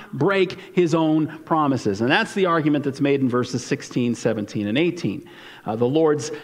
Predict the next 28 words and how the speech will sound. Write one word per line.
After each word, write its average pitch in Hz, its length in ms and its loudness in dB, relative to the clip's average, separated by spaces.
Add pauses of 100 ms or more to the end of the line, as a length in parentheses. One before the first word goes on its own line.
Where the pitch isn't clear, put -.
(220)
eternal 202 640 -2
character, 127 760 -2
and 95 80 -2
he's 110 80 -4
gonna 131 180 2
zoom 185 480 0
in 190 160 2
on 123 180 0
two 302 220 0
qualities 165 600 0
of 127 100 -2
God 123 240 2
specifically. 117 800 -2
We'll 107 80 -4
get 127 140 -4
to 135 100 -4
him 120 60 -2
in 117 80 0
a - 20 -2
second. 117 380 -4 (320)
But 131 140 2
his, 143 280 0
his 139 260 0
eternal 208 600 -2
character 160 500 0
is 123 80 -4
such 147 300 -6
that 127 240 -2